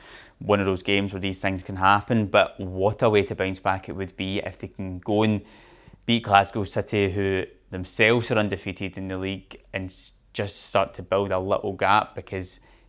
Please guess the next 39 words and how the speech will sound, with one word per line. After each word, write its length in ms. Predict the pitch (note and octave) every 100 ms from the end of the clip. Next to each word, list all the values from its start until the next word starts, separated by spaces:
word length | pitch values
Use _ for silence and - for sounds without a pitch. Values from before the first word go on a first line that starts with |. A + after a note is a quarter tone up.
| _ -
you 80 | G2
know, 180 | F#2 F2+ - - A#2+ A2+ -
beat 160 | A#2
Glasgow 260 | A#2+ A2+ A2
City 280 | G#2+ G2 G2+
last 300 | G#2 G#2 A#2+
year 120 | A2
in 120 | F#2
both 260 | G#2 G2+ -
cup 220 | - -
finals, 520 | A2+ B2 C3 B2+ - - - _ _
but 100 | -
then 180 | G#2 G2+
to 100 | G#2
do 140 | F#2+ G2+
it 40 |
in 80 | F#2
the 80 | F#2
league 260 | G2+ G2+
would 140 | F#2+ -
be, 200 | F#2+ -
would 180 | F#2
be 80 | G2
another 300 | F#2+ F#2+ G2
step 400 | - - F#2+ F#2+
in, 120 | F#2+
in 280 | F#2+ - F#2+
their, 160 | F#2+ - -
their 100 | F#2
ambitions 480 | F2+ F#2 - G2 F#2+
to 60 |
try 200 | F2+ F#2+
and 120 | F#2
challenge 300 | F#2+ F#2+ G#2
for 100 | -
the 60 | A2
title 220 | A2+ -
this 160 | A2+ -
season. 320 | A2+ A2 A2+